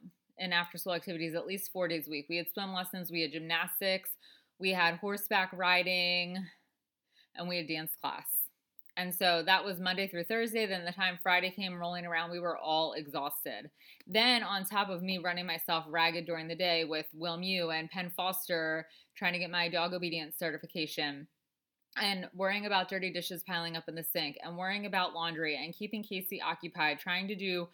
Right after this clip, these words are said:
uh, preschool at home with her and homeschool her. It was just, um, too much, way too much.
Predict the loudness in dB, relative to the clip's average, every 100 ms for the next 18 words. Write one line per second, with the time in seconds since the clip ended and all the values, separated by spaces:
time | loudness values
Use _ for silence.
0 | -16 _ _ -4 0 2 0 -2 0 2
1 | 0 -2 -2 0 0 0 -2 -4 -4 -4
2 | -6 -2 2 4 2 0 -6 -6 -4 -2
3 | -2 -2 -4 -2 0 -2 -6 _ _ _
4 | _ _ _ _ -8 -6 -4 -6 0 2
5 | 2 0 -8 -14 _ _ _ -4 0 2
6 | 2 2 0 -4 -10 _ _ _ _ _
7 | _ _ _ _ _ _ _ _ _ _
8 | _ _ -2 2 2 2 -2 -4 -4 -2
9 | -6 _ _ -6 0 4 4 2 -4 -6
10 | -6 -4 -2 -2 -4 -4 -4 -4